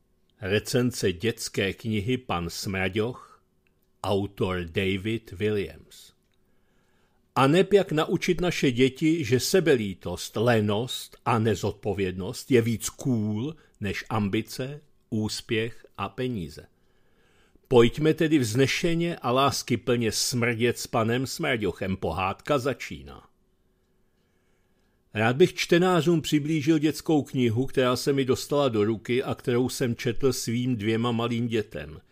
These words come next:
Jmenuje se Pan Smraďoch a autorem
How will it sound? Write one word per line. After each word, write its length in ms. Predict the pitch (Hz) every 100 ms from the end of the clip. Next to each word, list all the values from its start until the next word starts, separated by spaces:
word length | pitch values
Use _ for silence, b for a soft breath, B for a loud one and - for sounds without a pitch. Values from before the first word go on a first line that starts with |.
| b b b b
Jmenuje 460 | 110 120 131 139 131
se 180 | 156
Pan 260 | 139 131 120
Smraďoch 920 | - 117 107 104 101 110 127 - - -
a 200 | - -
autorem 640 | 113 135 127 127 95 92